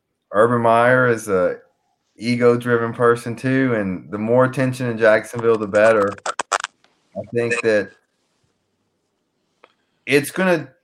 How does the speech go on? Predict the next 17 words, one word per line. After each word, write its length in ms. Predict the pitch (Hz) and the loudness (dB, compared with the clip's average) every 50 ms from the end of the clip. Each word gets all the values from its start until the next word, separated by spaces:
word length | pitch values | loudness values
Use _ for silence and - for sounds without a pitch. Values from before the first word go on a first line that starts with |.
| _ _ | _ _
help 840 | - - - - - 160 165 190 214 233 240 330 - - _ _ _ _ _ _ _ _ _ - | -18 -18 -16 -14 -6 0 4 4 6 6 4 2 0 -6 _ _ _ _ _ _ _ _ _ -8
Trevor 380 | - - 196 202 196 190 190 | 0 2 2 2 2 0 -4
Lawrence 520 | 190 185 180 196 202 208 208 208 202 - 208 | -6 -4 -4 -4 -2 -2 -4 -4 -6 -8 -10
as 100 | 190 202 | -8 -6
a 60 | 196 | -4
much, 520 | 190 190 190 196 208 208 - - - - | -2 -2 0 0 0 -2 -4 -8 -12 -10
'cause 200 | - 170 156 151 | -8 -8 -4 -2
if 180 | 143 160 156 - | -2 -4 -2 -4
he 100 | 208 196 | -6 -2
doesn't 320 | 170 185 190 180 185 170 | 0 0 0 0 0 -4
have, 400 | 170 170 170 165 165 165 165 - - | -4 -2 -2 -2 -2 -2 -4 -8 -10
if 100 | 139 143 | -8 -4
he 80 | 190 214 | -2 0
has 140 | 214 202 185 | 0 0 0
a 40 | 156 | 0
bad 400 | 135 147 147 151 151 147 135 123 | 2 4 4 4 4 2 0 -2
game, 540 | 123 120 123 135 139 143 147 156 160 165 | -4 -4 -2 -4 -4 -6 -6 -8 -8 -10